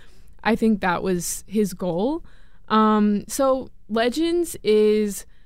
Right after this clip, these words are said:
a eulogy to his fellow SoundCloud rappers,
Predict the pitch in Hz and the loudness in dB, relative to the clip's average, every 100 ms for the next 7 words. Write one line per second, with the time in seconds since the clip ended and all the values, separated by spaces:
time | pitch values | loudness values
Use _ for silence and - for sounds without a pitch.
0 | - - - 214 190 208 202 196 196 202 | -20 -18 -4 0 2 2 2 2 0 0
1 | 202 - 202 190 185 180 156 214 202 190 | -2 -4 -2 0 2 0 -4 -4 0 2
2 | 185 180 - - 175 185 185 185 - - | 0 -2 -10 -6 -2 0 2 0 -4 -8
3 | 190 170 - - 165 156 - 180 220 - | -4 -2 -2 -2 -2 -4 -2 0 0 -4